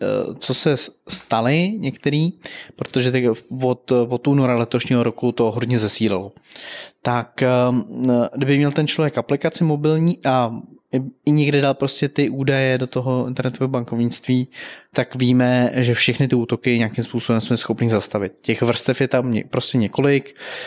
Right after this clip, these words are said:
Je to od, ehm, od nějakého prostě, eh, od nějaké obfuskace, po nějaký antimalware,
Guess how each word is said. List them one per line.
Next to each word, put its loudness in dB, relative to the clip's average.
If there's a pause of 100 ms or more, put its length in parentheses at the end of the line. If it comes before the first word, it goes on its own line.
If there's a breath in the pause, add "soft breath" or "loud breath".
(200 loud breath)
Je 2
to 2
od, 2
ehm, 2 (100)
od 0
nějakého 0
prostě, -2 (220)
eh, -2 (440 loud breath)
od 0
nějaké 0
obfuskace, 0
po -4
nějaký -2
antimalware, 2